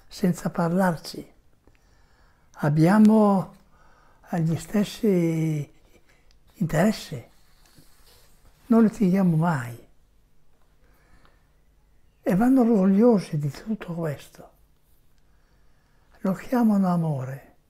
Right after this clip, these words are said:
e non si accorgono di amare se stessi nell'altro. Quando poi l'altro farà vedere anche la sua diversità,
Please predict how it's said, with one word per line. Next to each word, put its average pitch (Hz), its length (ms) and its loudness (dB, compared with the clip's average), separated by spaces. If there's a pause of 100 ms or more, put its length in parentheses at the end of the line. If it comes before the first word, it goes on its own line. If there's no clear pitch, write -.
(600)
e - 160 -8
non 160 140 -4
si - 180 -8
accorgono 214 840 -6 (580)
di - 180 -6
amare 160 460 -2
se - 220 -6
stessi - 960 -10 (160)
nell'altro. 147 880 -8 (2000)
Quando 262 340 2
poi 233 220 4
l'altro 190 380 0
farà 160 260 -4
vedere 151 600 -4 (420)
anche 185 340 0
la 147 140 -4
sua 196 240 -4
diversità, 151 840 -8